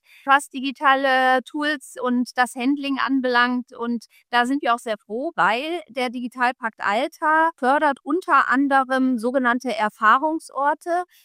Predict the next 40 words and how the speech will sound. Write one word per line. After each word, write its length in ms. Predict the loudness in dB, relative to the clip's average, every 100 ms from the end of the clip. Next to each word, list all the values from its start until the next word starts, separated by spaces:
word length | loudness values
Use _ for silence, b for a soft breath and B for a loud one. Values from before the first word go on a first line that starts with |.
| b
wo 300 | -6 -2 -2
eben 280 | -2 -4 -4
Ältere, 600 | 0 -2 0 0 2 2
die 200 | 2 -2
sich 200 | -2 -6
schwer 360 | -2 0 2 0
tun 500 | -4 -4 0 2 2
mit 140 | 0 -2 -12
ihrem 280 | -6 0 0
Smartphone 800 | 0 2 2 0 -4 -4 -2 -2
oder 140 | 0 0
mit 200 | -2 -2
ihrem 200 | -2 -2
Tablet 420 | -4 -2 -4 -2
und 180 | -6 -6
Co. 300 | -2 -2 -2
hingehen 560 | -4 0 2 2 2 0
können. 320 | 0 -2 -2 -4 B B B B 0
Und 420 | 2 2 -2 -10 -4
dort 600 | 4 6 6 2 -6 -12
treffen 440 | -6 -6 -4 -6
sie 220 | -4 -4 -2
auf 180 | -2 -4 -2
ältere 460 | 2 2 2 -2 -2
Menschen, 600 | 0 0 -2 -4 -2 -2 B B -2
die 160 | 0
Erfahrung 680 | 0 -2 2 0 0 -6 -4
haben, 420 | -4 -2 -4 -8 -8
die 80 | -4
genau 300 | 0 0 0
wissen, 220 | -4 -6
wie 120 | -6
funktioniert 580 | -6 -8 -6 -4 -2 -2
das, 280 | 0 0 -2
und 300 | -2 0 0 b b b -2
dann 300 | 2 2 0
wird 240 | -4 -4
ihnen 240 | -6 -4
dort 200 | -4 -6
geholfen. 520 | -8 -12 -12 -12 -16